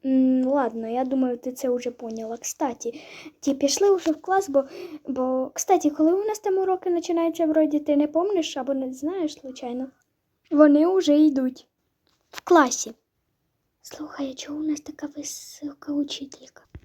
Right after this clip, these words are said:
Не знаю. Так, діти, ти у нас, во-первых, нова тема урока, во-вторых, у нас новенька. Новенька. Е, е, Маша, познайомитесь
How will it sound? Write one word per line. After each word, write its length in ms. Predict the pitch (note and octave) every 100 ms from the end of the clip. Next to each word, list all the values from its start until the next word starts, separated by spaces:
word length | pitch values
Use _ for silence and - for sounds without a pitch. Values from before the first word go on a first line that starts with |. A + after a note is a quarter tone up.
| _ _ _ _ -
Не 80 | B3
знаю. 380 | - A#3 A#3 - - _ _ _ - - - - - -
Так, 320 | C4+ A#3+ A#3+
діти, 300 | C#4 - - - - - _ _ - _
ти 100 | A#3+
у 100 | A#3
нас, 420 | B3 E4 F4 - - - - - - -
во-первых, 640 | D4 D4 B3 A#3 A3 -
нова 240 | C4 A3+ A3
тема 280 | A#3 G#3+
урока, 400 | G#3 G#3 D#4 -
во-вторых, 560 | E4 B3+ - A3+ C#4+ D4
у 20 |
нас 280 | B3+ B3 -
новенька. 540 | A#3+ A3+ G#3+ A3 A#3 - - - - - - C#4 -
Новенька. 380 | B3 A#3+ - B3 A#3+ _ _ _ _ _ _ C4+
Е, 240 | A#3 A3 _
е, 180 | C4 B3+ - - _
Маша, 480 | C#4 B3+ A3+ - G#3 G#3+
познайомитесь 840 | C4+ C4+ C4 D4 F#4 G4+ F#4+ F4+